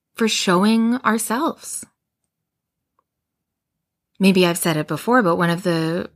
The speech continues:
best things that I've heard, and I wish I knew exactly who said it, but when we are embarrassed, it's because we've actually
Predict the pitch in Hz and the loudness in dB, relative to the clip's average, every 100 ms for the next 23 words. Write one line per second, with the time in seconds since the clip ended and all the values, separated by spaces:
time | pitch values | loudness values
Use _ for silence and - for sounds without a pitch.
0 | _ - 220 254 170 147 151 143 139 - | _ 2 2 4 0 -2 -2 -4 -4 -6
1 | - 196 - _ _ 185 160 214 185 156 | -6 -8 -12 _ _ -4 0 2 2 0
2 | 143 - 151 - 165 160 - - - - | -2 -2 -2 -2 -8 -8 -8 -8 -10 -10
3 | - 156 147 - - - - - - _ | -2 0 -2 -8 -20 -20 -20 -20 -20 _
4 | _ _ _ _ _ _ _ _ _ _ | _ _ _ _ _ _ _ _ _ _
5 | _ _ _ _ - 180 175 170 170 208 | _ _ _ _ -2 0 2 2 4 6
6 | 220 220 220 190 151 - - - - - | 6 6 4 2 0 -4 -10 -10 -12 -12
7 | - _ _ _ _ _ _ _ _ _ | -20 _ _ _ _ _ _ _ _ _
8 | _ _ - 170 - 165 - 165 175 156 | _ _ -8 -8 -2 -2 0 -2 0 -2
9 | 160 165 185 - - 160 143 139 147 | 2 2 0 -2 -4 -2 -4 -6 -10